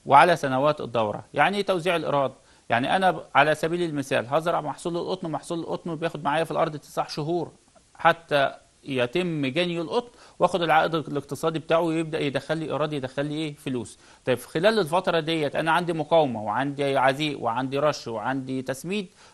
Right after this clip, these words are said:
طيب أنا هصرف عليه منين؟ أنا لما يكون عندي في الدورة محاصيل مدة مكسها قليلة، فبالتالي أنا هاخد المحصول ده هبيعه والإيراد بتاعه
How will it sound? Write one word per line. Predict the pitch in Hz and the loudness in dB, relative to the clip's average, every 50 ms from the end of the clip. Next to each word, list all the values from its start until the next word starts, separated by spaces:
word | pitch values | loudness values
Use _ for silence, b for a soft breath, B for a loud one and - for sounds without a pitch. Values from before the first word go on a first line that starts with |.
| B B | B B
طيب | 113 113 - | -4 -4 0
أنا | - - 170 160 160 | 0 0 0 0 -2
هصرف | 156 - 165 147 - | -2 -4 -4 0 2
عليه | 139 139 156 151 | 2 2 2 0
منين؟ | 147 143 143 143 127 - B B B B B | -2 0 0 0 -2 -4 B B B B B
أنا | 165 170 | -4 -2
لما | 175 175 165 156 | -2 0 -2 -2
يكون | 151 151 151 147 | -2 0 0 2
عندي | 147 170 165 165 | 2 2 0 -4
في | 151 - | -4 -6
الدورة | 156 139 139 156 151 135 120 113 | -2 2 4 4 4 4 4 0
محاصيل | 117 131 - - 165 156 - 175 165 147 127 127 | 0 -2 -2 -2 -4 -4 -2 -2 -2 -2 -2 -4
مدة | 147 160 156 170 - - | -4 -6 -6 -6 -6 -4
مكسها | 143 131 - - 165 143 123 104 - b b b b b b _ | -6 -4 0 0 0 0 0 -4 -10 b b b b b b _
قليلة، | - 156 160 170 175 170 180 208 220 226 220 220 - b b b b b | -2 0 2 2 2 4 4 2 4 2 0 -2 -4 b b b b b
فبالتالي | b - 156 143 156 147 - 180 170 151 135 - - | b 0 2 2 0 0 0 2 2 2 2 2 2
أنا | 160 156 151 147 160 | 2 4 4 4 4
هاخد | 156 151 - 156 | 2 0 0 -2
المحصول | 165 151 151 147 - - 175 160 147 | -2 -2 -2 -4 -4 -4 -6 -2 0
ده | 156 151 | 0 0
هبيعه | 143 131 135 143 147 180 190 190 208 220 214 - _ _ _ b b b b b b | 0 0 0 0 2 2 2 2 0 -2 -4 -6 _ _ _ b b b b b b
والإيراد | - 127 127 127 131 131 139 143 165 185 175 156 | -4 0 0 0 0 0 2 2 2 2 2 -2
بتاعه | 151 147 - 170 175 185 185 196 180 - | -6 -2 2 4 4 6 4 4 0 -2